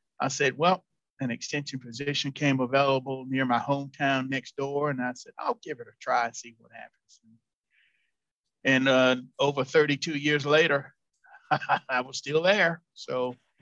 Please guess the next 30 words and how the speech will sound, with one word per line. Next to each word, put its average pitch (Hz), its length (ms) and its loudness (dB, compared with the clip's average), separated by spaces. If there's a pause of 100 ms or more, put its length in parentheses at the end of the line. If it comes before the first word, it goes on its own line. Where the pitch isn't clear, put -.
(320)
that's 131 200 -2
sort 139 260 2
of 135 80 4
how 139 220 8
it 139 40 6
all 143 220 6
worked 151 280 0
out, 127 420 2
and 123 280 -12
just 120 320 -12
did 123 160 -4
all 131 380 4
the 131 140 -10
positions 135 640 -8
from 120 280 -4 (320)
county 135 340 4
educators 131 720 -4
like 123 160 -6 (100)
you 131 140 -6
guys. 123 600 0
Uh, 120 440 -6 (140)
and 117 200 -10
my 117 140 -12
last 120 380 -8
job 123 300 0
was, 117 320 -16 (680)
uh, 117 220 0
director 117 440 0
of 113 80 -12
extension 117 720 -2